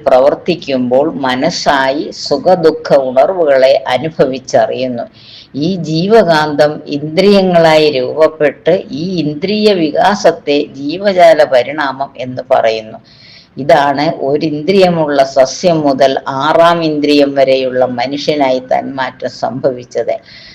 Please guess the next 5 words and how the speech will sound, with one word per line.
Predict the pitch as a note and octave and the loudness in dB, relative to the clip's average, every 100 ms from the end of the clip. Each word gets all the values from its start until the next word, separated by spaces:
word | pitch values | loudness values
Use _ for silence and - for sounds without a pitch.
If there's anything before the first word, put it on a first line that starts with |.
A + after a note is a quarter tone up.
| - | -18
ശുദ്ധശൂന്യമെന്ന | - D3 - - E3 E3 D#3 D3+ D3 D3 C#3+ C#3+ | -8 -8 -4 0 0 0 -4 -4 -2 0 0 0
ദൈവിക | C3 B2+ C#3 D3+ D3+ D3 | -2 -2 -4 -2 0 2
നിലയാണ് | C3+ C3 C3+ C3 C3 C3 C#3 G3+ _ _ _ _ _ | 2 2 4 4 2 -4 -8 -10 _ _ _ _ _
മനുഷ്യൻ | B2+ B2+ D#3 - G3 E3+ | -4 0 0 -2 0 2
വരെയായി | D3 C3+ C3+ C3 C#3+ | 4 4 4 4 2